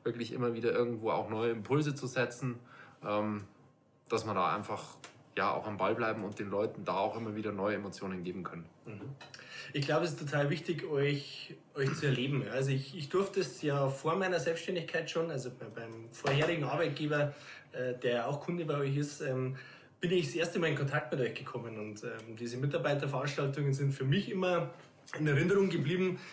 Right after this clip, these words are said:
Speaker 2: weil genau das eben passiert ist. Ihr habt Erlebnisse geschaffen, ihr habt Emotionen vermittelt.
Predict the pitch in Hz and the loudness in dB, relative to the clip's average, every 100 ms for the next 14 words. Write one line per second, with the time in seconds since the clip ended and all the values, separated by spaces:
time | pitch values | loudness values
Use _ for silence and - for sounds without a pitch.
0 | - - 110 120 185 190 147 131 135 139 | -16 -6 0 4 4 4 2 2 2 2
1 | - 170 147 135 - 165 196 220 214 165 | 0 0 2 2 2 2 2 0 -2 -2
2 | 131 131 - - 147 - 143 208 196 202 | 0 -2 -6 -6 0 0 2 0 0 -2
3 | 180 147 - - 202 156 135 135 - 143 | -2 -2 -4 -4 -2 0 0 -2 2 4
4 | 131 - 135 202 - 170 190 214 | 4 0 -2 -2 0 0 0 -2